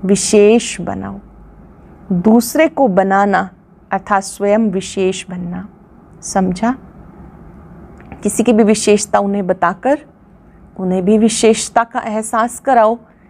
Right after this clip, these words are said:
ये भी विशेष बनना है, समझा? अच्छा, चारों ओर के सर्व नंबर वन विशेष आत्माओं को,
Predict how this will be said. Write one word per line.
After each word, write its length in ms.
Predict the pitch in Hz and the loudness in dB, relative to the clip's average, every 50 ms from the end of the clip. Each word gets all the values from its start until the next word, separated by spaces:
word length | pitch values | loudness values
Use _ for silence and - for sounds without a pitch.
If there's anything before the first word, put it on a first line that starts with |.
| _ - - | _ -8 -4
ये 100 | 220 214 | -2 0
भी 140 | 208 240 | 2 2
विशेष 640 | 214 190 202 202 - - - 208 208 220 214 - - - | 2 0 -2 -4 -4 -2 0 2 2 2 0 -2 -4 -4
बनना 360 | 180 175 175 175 175 180 185 | -2 -2 -2 -2 -2 -4 -4
है, 300 | 185 175 185 185 180 208 - - - - - - - - - - - - | -4 -6 -6 -8 -8 -10 -14 -20 -20 -20 -20 -20 -20 -20 -20 -20 -20 -12
समझा? 580 | - - - 190 185 180 180 - - 214 254 277 - - - - - - - - - - - - - - - - - - - - | -8 -2 0 2 2 2 2 2 0 0 0 0 -4 -14 -20 -20 -20 -20 -20 -20 -20 -20 -20 -20 -20 -20 -20 -20 -20 -14 -6 -6
अच्छा, 320 | 151 - - - - 262 | -6 -6 -6 -2 -2 -2
चारों 420 | 254 254 - 262 226 214 214 220 226 | -2 0 0 2 2 2 2 2 0
ओर 80 | 240 | -2
के 180 | 226 - 247 247 | -2 -4 -8 -8
सर्व 360 | 240 - - 214 202 208 214 | -6 -2 0 2 2 2 0
नंबर 380 | 208 202 196 196 196 185 196 196 | -2 -2 -2 -2 2 2 2 2
वन 280 | 180 190 196 208 202 | 2 2 0 0 0
विशेष 560 | 190 180 190 185 - - 202 196 190 - - | 0 -2 -2 -4 -2 0 2 2 2 2 0
आत्माओं 480 | 196 180 175 - - 185 180 175 180 185 | -2 -2 -2 -4 -8 -8 -6 -6 -6 -6
को, 240 | 180 - 254 269 | -8 -8 -8 -10